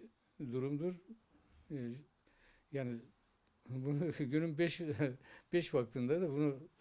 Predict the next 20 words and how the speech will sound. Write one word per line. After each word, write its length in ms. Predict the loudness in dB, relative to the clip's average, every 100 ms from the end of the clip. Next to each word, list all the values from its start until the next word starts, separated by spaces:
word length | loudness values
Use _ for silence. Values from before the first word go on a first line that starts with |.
| _ -12
açıklamak 640 | -8 -6 0 2 2 0
durumundayız. 760 | -2 -4 -4 -6 -8 -8 -10 -12 _ -6
Konuşuyoruz 760 | 0 2 2 2 0 0 -6 -8
her 140 | -2 0
alanda, 480 | 0 -2 -2 -4 -8 -20 -20 -16 -8
yani 180 | -4 0
her 160 | 2
ortamda 520 | 4 2 0 -2 0
biz 180 | -2 -4
bunu 220 | 0 0
dile 220 | 2 0 2
getiriyoruz 640 | 0 -2 -4 -4 -4 -10 -20 -20 _ -4
ve 120 | 0
dile 200 | 4 4
getireceğiz. 840 | 4 0 -2 -4 -2 -2 -4 -8 -12 _ _ _ -6
Yani 300 | -2 -2 -4 -12 _ -4
İmralı'daki 960 | 0 2 2 0 -2 -2 -4 -4 -8 -20 _ _ _ -4
tecridin 500 | 0 0 0 -2 -2
kalkması 540 | 0 -2 -2 -4 -4
için, 280 | -4 -6